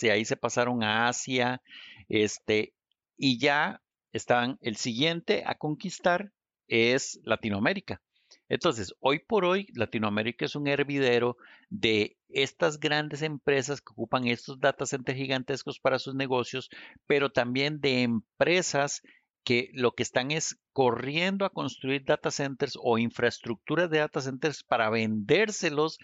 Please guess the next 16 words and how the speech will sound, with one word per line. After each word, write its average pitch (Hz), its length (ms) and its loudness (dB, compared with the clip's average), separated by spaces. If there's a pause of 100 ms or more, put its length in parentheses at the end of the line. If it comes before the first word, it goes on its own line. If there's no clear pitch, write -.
(280)
a 113 160 0
estos 143 360 -2
grandes, 143 680 0 (260)
eh, 92 520 2 (500)
clientes 156 680 0
que 117 140 0
requieren 135 520 0
infraestructura. 139 840 -2
Entonces 143 300 -2
tenemos 180 460 -4
un 175 200 -4
mix 175 360 -4
de 160 260 2 (320)
personas 160 460 0
corriendo 170 580 -2
para 117 240 0